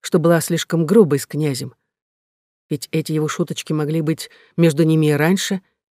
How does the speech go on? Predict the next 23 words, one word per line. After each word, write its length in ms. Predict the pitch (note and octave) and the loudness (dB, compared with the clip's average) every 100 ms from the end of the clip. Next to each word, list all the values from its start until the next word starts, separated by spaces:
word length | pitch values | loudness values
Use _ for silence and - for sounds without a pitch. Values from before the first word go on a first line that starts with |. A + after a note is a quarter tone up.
| _ _ | _ _
или 180 | D#3 D3+ | -2 0
же 120 | C#3+ | 2
она 220 | C#3+ D3 | 0 0
и 40 | C#3+ | 0
правда 420 | - G3+ G3+ D3+ | -2 -2 -2 -2
была 220 | C#3+ C#3+ | -2 -2
влюблена 580 | C3+ D3 C#3 C#3+ C#3 C#3 | 0 -2 0 0 0 -2
в 60 | E3+ | 0
него 280 | F#3+ G#3+ G#3+ _ _ - | 0 -2 -4 _ _ -6
и 60 | D#3+ | -2
позволяла 520 | F#3+ D3+ F3+ F#3+ F#3 | 0 2 4 4 4
ему 220 | F#3 F3+ | 4 4
подшучивать, 720 | F3+ E3+ - C#4+ - C#3 - - _ | 0 -6 -4 -4 -4 -6 -6 -14 _
а 100 | D3+ | -4
он 120 | D3+ | -2
этим 220 | D3+ E3+ E3+ | 0 0 0
пользовался. 680 | G#3 F#3 C3+ B2+ - C3+ - _ _ _ _ _ _ _ _ | 2 2 0 -6 -8 -10 -14 _ _ _ _ _ _ _ _
В 60 | E3 | 0
любом 320 | F3 D#3 D3+ | 2 4 0
случае, 440 | - D#3 - E3 D3+ - _ - | 0 -4 -2 -4 -4 -12 _ -2
обидчивость 760 | D#3+ C3+ F3+ - A3+ A#3+ - - | -2 0 -2 0 0 0 -2 -6
теперь 300 | F#3+ A3+ - | 0 2 2
сменилась 580 | G3 G3 G3+ G3+ - | 2 4 4 2 -2